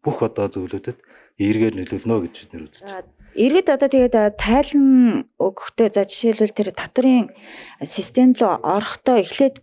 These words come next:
Speaker 2: бүртгүүлэх үү? Яг ямар дараалалаар нэвтэрч орох вэ?
Speaker 1: За ер нь бол манай татрын албаны оо мэдээллийн системд бол 2 сая гаруй иргэд маань бүртгэлтэй байдаг. Тэгэхээр тэдгээр иргэд маань жишээ нь оо e баримт аппликейшнаар бүртгүүлсэн иргэд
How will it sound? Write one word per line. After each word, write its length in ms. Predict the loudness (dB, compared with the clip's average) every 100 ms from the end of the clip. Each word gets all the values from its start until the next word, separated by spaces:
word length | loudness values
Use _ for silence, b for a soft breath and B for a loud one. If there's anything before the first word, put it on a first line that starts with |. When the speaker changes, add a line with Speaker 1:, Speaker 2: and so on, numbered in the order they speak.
| -14
Speaker 2:
бүртгүүлэх 640 | -10 -10 -2 0 0 0
үү? 140 | 0 0 -2 -2
Яг 160 | -2 -2
ямар 400 | 2 2 2 -6 _ _ _ -20 _
дараалалаар 640 | -2 -2 -2 -8 -10 -10 _ _ -20
нэвтэрч 280 | -18 -14 -14
орох 240 | -14 -14 -16
вэ? 20 | -14 -14 -14 B B B B B B _ -14
Speaker 1:
За 160 | -4 0
ер 140 | 0 0
нь 80 |
бол 140 | -2 0 -2 -4 -10 -14 -20 -10
манай 200 | -4 -2 -2
татрын 320 | -4 -2 -2
албаны 320 | -2 -2 0 0 -4 -10 _
оо 160 | -4 -2
мэдээллийн 640 | -2 -4 -2 -4 -4 -6 _
системд 480 | -14 -8 -4 -2 -2
бол 80 | -4
2 240 | -2 -2
сая 240 | 0 -2
гаруй 240 | 0 0 -2
иргэд 240 | -4 -6
маань 160 | -6 -6
бүртгэлтэй 720 | -6 -8 -8 -2 -2 -2 -8
байдаг. 0 | -10 _ _ _ _ b b b b b
Тэгэхээр 200 | -4 -4 -4
тэдгээр 280 | -2 0 0
иргэд 220 | -2 -4
маань 200 | -2 -2 -2
жишээ 260 | -2 -2 -2
нь 80 | -8 -20 _
оо 80 | 0
e 80 | 0 0
баримт 240 | -4 -6
аппликейшнаар 560 | -16 -6 -6 -4 -2 -2
бүртгүүлсэн 640 | -4 -4 -4 -4 -6 -4
иргэд 300 | -4 -6 -8